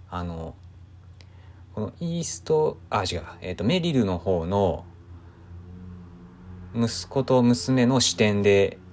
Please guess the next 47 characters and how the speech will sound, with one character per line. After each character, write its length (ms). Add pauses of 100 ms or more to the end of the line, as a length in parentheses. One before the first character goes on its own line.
(300)
あ 160
の、 300 (680)
話 300
が 60
進 180
ん 20
で 80
い 20
く 80
ん 40
で 80
す 120
よ。 100 (360)
こ 60
れ 20
冒 300
頭 180
が 80
で 80
す 120
ね、 240 (580)
あ 120
の、 340 (1600)
そ 60
の 60
メ 180
リ 80
ル 280 (140)
が 160
亡 160
く 160
な 140
っ 60 (360)
た 440 (1120)
と 100
こ 100
ろ 100
か 80
ら 80
話 280
が 60
始 200
ま 120
っ 40
て、 580 (800)
で、 340
息 400